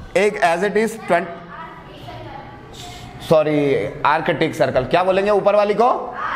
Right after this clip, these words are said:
और नीचे वाली को क्या बोलेंगे? ओके, अब हम बात करेंगे ये नीचे जो ट्वेंटी थ्री एंड हाफ degree पर है, इसको क्या बोलेंगे? ट्वेंटी थ्री एंड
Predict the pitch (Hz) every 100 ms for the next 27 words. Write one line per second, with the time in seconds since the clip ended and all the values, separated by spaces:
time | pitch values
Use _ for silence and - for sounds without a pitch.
0 | - - - - - 170 190 190 220 202
1 | 202 208 208 208 208 220 - - - -
2 | - 359 359 349 - - - 139 156 -
3 | 123 120 120 160 190 - 202 190 185 185
4 | 190 202 208 175 196 190 165 165 214 208
5 | 220 190 185 196 208 214 190 190 180 196
6 | 208 214 220 - 202 214 214 214 208 247
7 | - - - - - - - - - -
8 | 480 - 359 381 403 403 415 440 855 -
9 | - - - 160 160 - 196 202 226 269